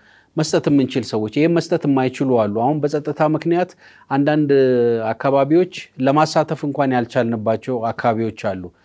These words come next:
ስለዚህ እነሱንም ሁሉ በሚሸፍን እግዚአብሔር ባበለጸገን መጠን ሬዲ ሆነን አስበንበት እሁድ ዕለት ወደ አጥቢያችን ስንሄድ፣ እ፣ አንዳንዶች ኦልሬዲ ጀምረዋል፣ አንዳንዶች በዚህ እሁድ እንደሚጀምሩ ዋናው እሁድ ያሁኑ ስለሆነ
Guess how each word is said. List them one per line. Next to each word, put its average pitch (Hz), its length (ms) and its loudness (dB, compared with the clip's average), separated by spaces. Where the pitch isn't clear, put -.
ስለዚህ 165 300 2
እነሱንም 156 440 2
ሁሉ 180 200 0
በሚሸፍን 131 580 0
እግዚአብሔር 131 420 2
ባበለጸገን 117 680 0
መጠን 165 320 -2
ሬዲ 143 300 2
ሆነን 156 340 2
አስበንበት 160 800 2
እሁድ 147 240 2
ዕለት 135 240 0
ወደ 120 180 0
አጥቢያችን 120 520 -2
ስንሄድ፣ 143 380 -2
እ፣ 120 140 -6
አንዳንዶች 135 460 4
ኦልሬዲ 120 340 2
ጀምረዋል፣ 123 640 2
አንዳንዶች 113 480 -2
በዚህ 107 260 -4
እሁድ 107 200 -6
እንደሚጀምሩ 104 640 -4
ዋናው 120 340 2
እሁድ 110 200 -2
ያሁኑ 107 360 -2
ስለሆነ 117 440 -4